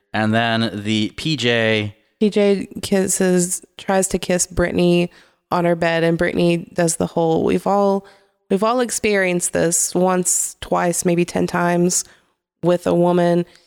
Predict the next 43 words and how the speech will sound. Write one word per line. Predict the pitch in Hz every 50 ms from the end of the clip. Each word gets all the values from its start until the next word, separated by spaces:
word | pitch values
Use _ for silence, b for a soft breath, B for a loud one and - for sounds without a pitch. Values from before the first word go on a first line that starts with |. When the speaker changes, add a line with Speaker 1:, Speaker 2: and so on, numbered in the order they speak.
| b b b _ -
Speaker 2:
where | 185 170
she's | - - 175 165 165
like, | 180 170 165 165 - - - - _ _ _ _ -
"I'm | 202 214 226 226
straight." | 214 - - - - 156 151 160 165 170 - - _ _ _
<laughs> | - - - - - - - - - - -
Speaker 1:
Yeah, | 117 117 110 104 98 98 101 104 110 - - -
um, | 107 107 - 214 -
Speaker 2:
And | 101 277 254 226
you're | 196 196 185 -
like, | 214 196 175 - - _ _ -
"Oh." | 196 185 160 156 170 - - 226 - - - - -
<laughs> | -
Speaker 1:
she's | - 127 120 107
like, | 117 120 -
"Oh, | 143 156 147 135 123 117
Speaker 2:
My |
Speaker 1:
sorry." | 110 - - 214 139 131 123 113 110 104 - 180 247 262
Speaker 2:
bad. | - - - 466 269 247 - 247 226
<laughs> | -
Speaker 1:
So, | 247 247 135 131 135
yeah, | 139 135 143 139 139 135
it | 127 127 131 127
didn't | 139 156 151 160 156 147 139 - _ _ _ _ _ _ _ _ _ _ _ -
didn't | 185 185 175 160 160
work | 160 151 -
out | 160 151 147 -
for | 156 143
one | 139 139 135
of | 131 127
'em, | 131 123 120
works | 127 127 120 - -
out | 123 117 104 -
for | - 117
the | 113 110
other | 107 107 110 107 107
one, | 104 107 107 104 110
and | 104 107 107 101 101 98 95
then | 98 117 113 113 117 117 117
their | 113 110
group | 98 95 101 104 104 -
kinda | - 107 107 107 101
s-, | - -